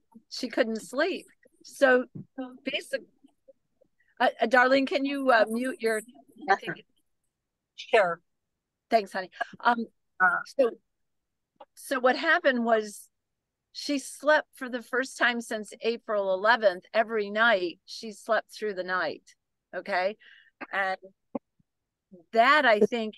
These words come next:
Speaker 1: is helping with the pressure that she's been having in her eyes.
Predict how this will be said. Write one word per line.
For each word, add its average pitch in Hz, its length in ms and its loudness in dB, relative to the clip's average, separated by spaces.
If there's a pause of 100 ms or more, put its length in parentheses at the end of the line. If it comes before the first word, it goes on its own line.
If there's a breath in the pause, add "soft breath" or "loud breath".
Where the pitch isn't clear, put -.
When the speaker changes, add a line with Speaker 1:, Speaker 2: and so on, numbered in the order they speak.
Speaker 1:
is 208 280 -16
helping 202 560 -4 (500 soft breath)
with 208 240 -2
the 185 120 0
pressure 240 560 -2
that 180 220 -2
she's 190 360 -12
been 175 260 -6
having 202 420 -4
in 180 140 -8
her 165 200 -4
eyes. 175 720 -2